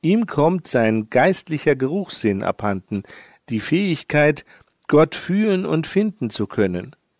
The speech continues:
Er kann die zahlreichen göttlichen Duftmoleküle nicht länger riechen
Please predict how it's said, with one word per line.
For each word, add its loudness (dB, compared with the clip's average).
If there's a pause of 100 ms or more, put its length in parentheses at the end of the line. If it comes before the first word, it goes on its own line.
(460)
Er 2
kann 2
die 0
zahlreichen 2
göttlichen 0
Duftmoleküle 2 (320)
nicht -2
länger 0
riechen -2